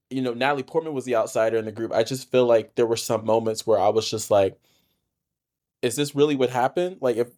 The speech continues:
if this is really what ha-, what happened in, like, real, real time, I don't know if it would be like," it just seemed like there was some carelessness surround, and the choices they were making.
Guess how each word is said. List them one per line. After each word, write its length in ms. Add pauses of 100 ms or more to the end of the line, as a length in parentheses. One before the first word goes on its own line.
if 120
this 200
is 120
really 340
what 280
ha-, 220
what 200
happened 320
in, 80
like, 160
real, 580 (800)
real 320
time, 580 (640)
I 100
don't 140
know 120
if 100
it 100
would 160
be 220
like," 260
it 100
just 160
seemed 140
like 80
there 100
was 80
some 120
carelessness 640 (340)
surround, 380
and 140
the 300
choices 360
they 100
were 120
making. 480